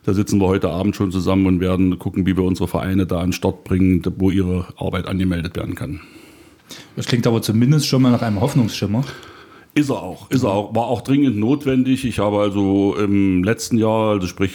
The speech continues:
Speaker 1: kurz vor Weihnachten, noch ein Gespräch mit der Staatskanzlei geführt, wo wir uns dann auch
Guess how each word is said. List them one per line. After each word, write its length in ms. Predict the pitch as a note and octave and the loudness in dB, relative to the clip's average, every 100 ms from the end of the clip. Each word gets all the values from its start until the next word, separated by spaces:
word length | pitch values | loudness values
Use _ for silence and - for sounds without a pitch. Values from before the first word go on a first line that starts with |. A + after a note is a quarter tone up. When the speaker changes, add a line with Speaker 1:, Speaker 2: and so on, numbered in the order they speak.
| - | -8
Speaker 1:
kurz 220 | - G2+ - | -6 -6 -4
vor 260 | - F#2 | -2 0
Weihnachten, 480 | F2+ F2+ A2 - G2 | 0 0 0 0 0
noch 120 | F2+ | 2
ein 120 | F#2 | 2
Gespräch 500 | F2+ - G2+ F#2+ G2 F#2 | 0 -2 -4 -2 -2 0
mit 80 | |
der 60 | G2+ | 0
Staatskanzlei 680 | - G2 - A2 F#2 G2 G2 | 0 -2 -2 -2 -2 0 0
geführt, 380 | F#2 - G2+ G2 | 0 0 0 2
wo 140 | G2 | 0
wir 80 | F#2 | 0
uns 140 | F#2+ - | 0 2
dann 200 | G2 F#2+ | 0 2
auch 240 | G2 - | 0 -4